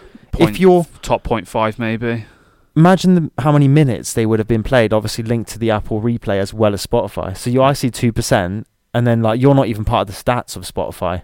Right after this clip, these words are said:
Speaker 1: Yeah.
Speaker 2: You're gon-, you're Apple's stats. So it's like, what? How's the top minutes listened to on Apple?
Speaker 1: Exactly. Fucking mental, probably.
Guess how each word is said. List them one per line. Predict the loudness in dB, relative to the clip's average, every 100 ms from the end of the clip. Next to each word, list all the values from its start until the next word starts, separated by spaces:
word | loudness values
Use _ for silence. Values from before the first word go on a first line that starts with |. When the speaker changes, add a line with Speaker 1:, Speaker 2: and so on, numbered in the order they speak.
| _
Speaker 1:
Yeah. | -6
Speaker 2:
You're | -2
gon-, | -2 -2
you're | -2 0
Apple's | 0 0 -4 -4 -4
stats. | -6 -6
So | -6
it's | -2
like, | 0 0
what? | 2 0
How's | -2 -8 -10 _ -10
the | -8
top | -4 -2
minutes | -2 -2 -4
listened | -6 -6 -8
to | -6 -6
on | -4
Apple? | -4 -6 -8 -10
Speaker 1:
Exactly. | -10 -16 -18 -20 -20 _
Fucking | -20 -16 -12
mental, | -10 -10 -12 -14
probably. | -12 -12 -14